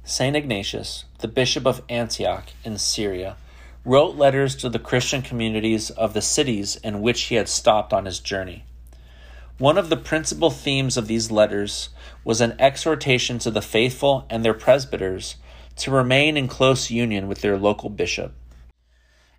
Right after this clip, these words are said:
Evidently, there were instances of disunion in some churches, which led Ignatius to issue the following warning in his letter to the Church of Philadelphia, a city in the vicinity of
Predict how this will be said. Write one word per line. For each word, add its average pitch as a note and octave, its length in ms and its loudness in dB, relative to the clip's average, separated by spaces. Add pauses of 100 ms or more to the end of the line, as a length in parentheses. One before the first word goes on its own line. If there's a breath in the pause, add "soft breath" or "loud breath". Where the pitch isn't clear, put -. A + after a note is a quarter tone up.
(120)
Evidently, F3 800 -4
there B2 180 2
were A#2+ 220 0
instances D#3+ 920 0 (500 soft breath)
of A2+ 500 4
disunion C3 760 -2
in A2 180 -4
some A#2+ 280 2
churches, - 680 -4 (100)
which A#2+ 240 -4
led B2 300 4
Ignatius A#2 500 -2
to - 260 -6
issue C#3 360 0
the A2+ 100 0
following C3 560 2
warning A#2+ 440 2
in G#2 160 -12
his G#2+ 220 -4
letter A#2 300 4
to C3 140 -6
the A#2 100 0
Church A#2 380 -2
of G#2 80 -4
Philadelphia, G#2 800 0 (500 loud breath)
a - 80 -6
city C3 460 0
in A2+ 80 -6
the A2 80 2
vicinity G#2 760 -2
of G#2+ 200 2